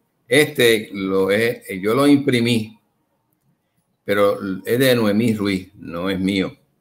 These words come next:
¿Ok? Eh, esto se diseñó para ella. En otras palabras, lo diseñé yo para ella.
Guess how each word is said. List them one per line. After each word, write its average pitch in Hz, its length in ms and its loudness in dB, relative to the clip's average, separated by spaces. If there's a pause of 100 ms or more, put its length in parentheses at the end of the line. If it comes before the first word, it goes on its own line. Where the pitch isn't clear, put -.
(760)
¿Ok? 71 200 -14
Eh, 78 1600 -12
esto 107 300 -10
se - 160 -6
diseñó 98 480 -2
para 98 260 0
ella. 87 440 -2 (760)
En 95 80 -4
otras 135 160 2
palabras, 135 360 2
lo 110 60 4
diseñé 104 460 0
yo 98 320 -4 (1040)
para 92 200 -2
ella. 85 440 -8